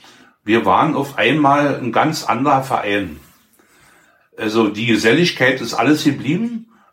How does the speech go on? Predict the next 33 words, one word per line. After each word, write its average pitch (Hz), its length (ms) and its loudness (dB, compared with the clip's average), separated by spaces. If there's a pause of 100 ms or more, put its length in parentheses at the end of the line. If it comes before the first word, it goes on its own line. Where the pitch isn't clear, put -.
(120)
aber 135 440 2
wir 123 180 2
haben 139 160 0
natürlich, 147 760 0
dadurch, 120 360 0
dass 117 240 -2
wir 117 80 2
Bezirksklasse 147 880 -2
waren, 135 400 0 (680)
äh, 113 480 4 (520)
Spieler 185 500 0
dazu 113 360 -2
bekommen, 135 600 0
die 123 200 -6
wir 131 100 4
hätten 135 320 0
sonst 131 460 0
wahrscheinlich 123 520 2
nie 127 160 0
be-, 131 140 2
in 120 100 -2
der 113 140 0
Kreisklasse 120 580 0
nie 120 320 2
gekriegt. 127 420 -4 (520)
Mir, - 240 -6
ich - 240 -10
erinnere 107 720 0
mich 107 300 -4
nur 107 240 0
an 101 260 -2
Jürgen 104 340 0
Dreweg, 123 600 0